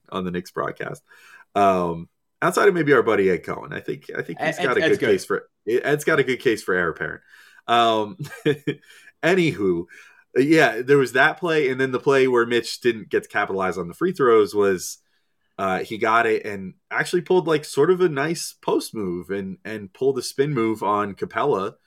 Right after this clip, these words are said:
Speaker 1: which wasn't even a mismatch, but, you know, got the ball in the post, made a very quick decision to just make a quick turn over his left shoulder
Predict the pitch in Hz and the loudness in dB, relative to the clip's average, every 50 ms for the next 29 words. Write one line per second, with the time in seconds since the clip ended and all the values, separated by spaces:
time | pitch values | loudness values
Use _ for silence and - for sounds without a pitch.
0 | _ _ _ _ - 92 - 113 113 120 123 120 120 110 101 98 113 120 - - | _ _ _ _ -10 -2 0 0 0 0 -2 -4 -2 -2 -4 -2 -4 -4 -4 -4
1 | 113 92 90 95 - - - 101 98 95 - - - _ _ _ _ _ _ 135 | -2 -2 0 -2 -2 -4 -4 -2 0 0 -2 -4 -6 _ _ _ _ _ _ -2
2 | 123 110 104 - 117 - - - 120 139 139 135 127 117 101 - 107 131 139 - | 0 0 0 2 0 0 -2 -2 -4 -2 0 0 -2 -4 -6 -2 -2 -2 -2 -2
3 | 131 123 110 104 90 87 107 107 117 147 147 - 139 117 - - 117 - - 107 | -4 -2 -2 -2 0 0 2 2 2 2 2 -2 -4 -4 -4 -8 -10 -6 -4 -4
4 | 113 156 156 147 127 92 98 98 - - 113 98 - 95 - - - 117 117 - | -4 -4 -6 -6 -6 -6 -6 -8 -6 -6 -4 -2 -2 -2 -2 0 0 0 0 -2
5 | - - _ _ - - - 113 113 117 117 113 107 101 98 92 92 95 107 110 | -8 -18 _ _ -12 -6 -4 -2 0 0 0 0 2 2 0 0 0 -4 -6 -6
6 | - - 104 101 110 120 143 160 - - | -4 -4 -2 -2 0 0 0 -2 -2 -8